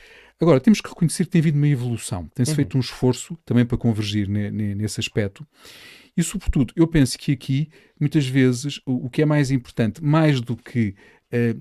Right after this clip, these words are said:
Speaker 1: simplesmente atribuir subsídios, é conseguir criar uma dinâmica em que a própria sociedade se envolva.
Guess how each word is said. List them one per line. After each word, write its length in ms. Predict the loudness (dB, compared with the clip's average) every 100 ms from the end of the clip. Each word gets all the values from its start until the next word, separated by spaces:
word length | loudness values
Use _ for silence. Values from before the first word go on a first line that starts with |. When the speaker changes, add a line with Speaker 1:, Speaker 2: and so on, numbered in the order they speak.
| -4
Speaker 1:
simplesmente 380 | -2 0 0
atribuir 320 | 0 -2 -2 -6
subsídios, 720 | -8 -10 -2 -2 -2 -4 -6
é 100 | -6
conseguir 320 | -2 -2 -4 -8
criar 280 | -2 0
uma 140 | 2 2
dinâmica 540 | 4 4 4 0 0
em 80 | -2
que 80 | -2
a 40 |
própria 300 | -2 -2 -2
sociedade 480 | -6 -4 -2 -2 -4
se 120 | -4
envolva. 460 | -2 0 0 -2